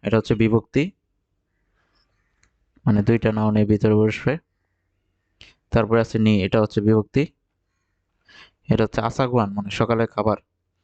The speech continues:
তাহলে দেখেন আমরা যদি বাক্য তৈরি করি তাহলে কিভাবে হবে? আসাগোহান আছে।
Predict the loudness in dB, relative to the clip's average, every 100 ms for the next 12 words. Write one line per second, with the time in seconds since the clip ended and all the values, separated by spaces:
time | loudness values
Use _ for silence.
0 | _ _ _ -4 0 0 0 -2 -4 -6
1 | -8 -6 -4 -4 -6 _ -4 -4 -4 -4
2 | -4 -2 0 0 2 2 2 2 2 0
3 | -2 -4 -2 -2 -2 -4 _ _ _ _
4 | _ _ _ -12 -10 -6 -4 -4 -6 -6
5 | -10 _ _ -20 -18 -10 -8